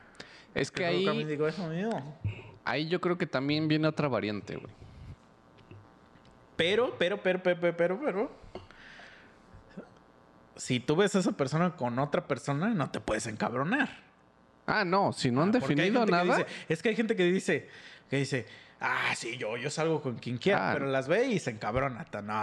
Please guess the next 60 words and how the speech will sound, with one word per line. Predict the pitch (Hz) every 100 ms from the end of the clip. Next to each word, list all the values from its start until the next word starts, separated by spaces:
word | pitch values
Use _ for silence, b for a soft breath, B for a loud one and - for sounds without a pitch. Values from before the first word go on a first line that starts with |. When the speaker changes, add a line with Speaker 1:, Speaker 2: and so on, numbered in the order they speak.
| 113
Speaker 2:
no. | 110
Speaker 1:
Ah, | 127 123 117
no, | 107
no, | 85
no, | 82 -
Speaker 2:
Hay | 110
Speaker 1:
no, |
Speaker 2:
que | -
Speaker 1:
no. |
Speaker 2:
ser, | 175 214 233 226 - -
Speaker 1:
Sí. | - - - - 117
Speaker 2:
eh, | 110 127 117
sí, | 110 123 107
justo | - 147 143 196
y | 160
parcial. | - 107 139 135
Speaker 1:
Sí, | - -
es | - 143
que | 175
ahí | 156
hay | 151
Speaker 2:
Sí. |
Speaker 1:
dos, | 139 139 - -
por | 123
eso | 127 135
te | 123
digo, | 110 -
si | - - -
no | 135 170
han | 240
definido | 339 - 131 135 151
na-, | 151 -
o | 101
a-, | 117 - - -
también | - 135 156
está | 240 - 175
la | 240
que | 156
si | - 123
ya | 151
dijeron, | 175 165 139
"Sí, | - 220
órale, | 226 208 156
pues, | 165 147
tú | -
y | 170
yo | 165
vamos | 165 156 131
a |
andar", | 117 135 127
y | 104
si | - 135
la | 131
ves, | 196
pues | -
sí | -
te | -
emputas, | 90 98 175 - 101
güey. | 95 101
Speaker 2:
Ah, | -